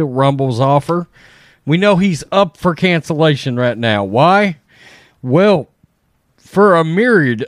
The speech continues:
of things from the left, right? Um, of course, there was a compilation, greatest hits,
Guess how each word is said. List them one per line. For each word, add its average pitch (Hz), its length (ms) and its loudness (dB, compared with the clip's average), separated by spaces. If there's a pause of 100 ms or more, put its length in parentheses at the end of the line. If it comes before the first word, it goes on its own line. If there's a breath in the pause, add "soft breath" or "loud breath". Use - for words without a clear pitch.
of 131 220 0
things 120 540 -2
from 127 180 -4
the 113 80 -4
left, 160 480 0
right? 165 420 0 (1400)
Um, 151 440 0 (800 soft breath)
of - 180 -6
course, 202 360 2
there 165 80 -2
was 135 160 -6
a 113 60 -8
compilation, 147 1200 -2
greatest 151 680 -2
hits, - 480 -4